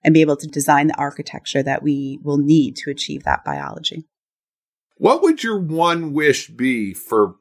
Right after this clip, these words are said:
Speaker 2: protein-based biologic drugs?
Speaker 1: Biologics have this exquisite specificity.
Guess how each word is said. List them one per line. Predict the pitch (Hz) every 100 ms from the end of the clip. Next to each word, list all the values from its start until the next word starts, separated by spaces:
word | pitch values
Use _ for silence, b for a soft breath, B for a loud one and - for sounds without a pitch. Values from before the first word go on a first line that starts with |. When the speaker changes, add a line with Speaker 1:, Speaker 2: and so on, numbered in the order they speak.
| _
Speaker 2:
protein-based | - 131 123 123 107 104 104 98 95 -
biologic | 117 117 110 101 101 98 90
drugs? | - 85 80 - 73 - - _ _ _ _ _ _ -
Speaker 1:
Biologics | 214 240 233 226 -
have | 190
this | 165 165
exquisite | - - - - 208 233 - 190
specificity. | - 160 156 - - - - -